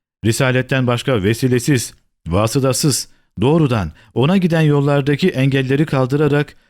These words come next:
ona giden yolları açarak insanları ona çağırmamız gerekmez miydi? Veresetül Enbiya olanlar da Resulün yaptığı gibi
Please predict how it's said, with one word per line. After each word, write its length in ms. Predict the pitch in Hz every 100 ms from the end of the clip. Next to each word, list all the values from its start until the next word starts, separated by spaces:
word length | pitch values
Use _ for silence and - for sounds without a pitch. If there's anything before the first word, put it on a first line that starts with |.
| _
ona 240 | 107 131 185
giden 220 | 170 151
yolları 500 | 143 131 127 139 139
açarak 540 | 123 160 143 147 - _ _ _
insanları 480 | 131 127 151 147 151
ona 280 | 127 117 180
çağırmamız 640 | - 139 131 120 135 151
gerekmez 540 | 110 120 127 135 180 151
miydi? 360 | 117 90 85 - _ _ _ _ _ _ -
Veresetül 500 | 110 113 151 - 110
Enbiya 420 | 107 110 131 160
olanlar 500 | 123 120 117 131 127
da 160 | 123 123 - _ -
Resulün 440 | 101 120 165 156 127
yaptığı 420 | 120 117 147 160
gibi 340 | 131 90 78